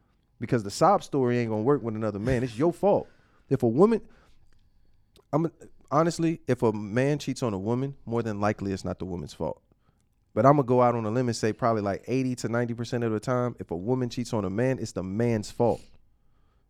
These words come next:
There's something you are not doing or something you should have done.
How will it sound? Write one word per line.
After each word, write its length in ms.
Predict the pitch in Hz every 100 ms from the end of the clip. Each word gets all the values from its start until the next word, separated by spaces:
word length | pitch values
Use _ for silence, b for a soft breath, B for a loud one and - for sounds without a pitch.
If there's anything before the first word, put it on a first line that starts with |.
| -
There's 200 | 113 107
something 400 | 139 135 135 113
you 300 | 110 135 123
are 180 | 117 123
not 340 | 117 120 80 104
doing 340 | 123 123 113
or 120 | 104 104
something 340 | 117 110 104
you 120 | 98
should 280 | - - 131
have 240 | 113 95
done. 220 | 85 64